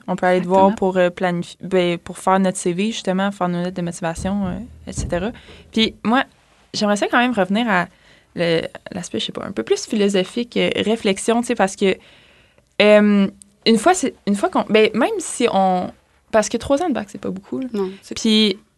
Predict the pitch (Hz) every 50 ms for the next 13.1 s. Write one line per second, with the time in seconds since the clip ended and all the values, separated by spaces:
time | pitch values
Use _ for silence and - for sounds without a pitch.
0 | _ - _ _ - - - - - - 220 214 - 320 311 - 226 202 220 208
1 | 202 202 - 254 254 247 214 196 196 202 - - 196 196 262 285 - 208 202 208
2 | 202 320 370 - 208 190 - 185 185 185 226 240 262 262 - - 214 247 320 349
3 | - 208 196 190 - - - - - - 190 190 190 185 196 196 202 233 247 247
4 | 233 196 185 180 175 175 175 175 170 170 180 - - - - - - - - -
5 | 220 226 220 208 180 180 170 170 180 196 220 240 240 - 185 175 175 175 - -
6 | - - - - - 220 202 196 - - - - - - - - - - 208 208
7 | 202 214 226 233 226 - - 254 262 330 392 392 349 - - - - 202 - 240
8 | 247 240 208 196 202 - 196 190 190 233 247 285 285 - - - 208 196 196 190
9 | - 202 214 277 294 - - 220 202 214 202 202 233 240 240 240 220 - - 370
10 | 381 - - - 247 247 240 - - - 175 175 190 214 226 208 185 185 - -
11 | - - - - - _ - - 220 214 202 202 - - 214 220 220 220 208 196
12 | 196 214 214 208 208 196 190 196 196 196 190 196 - - - - - - 185 -
13 | -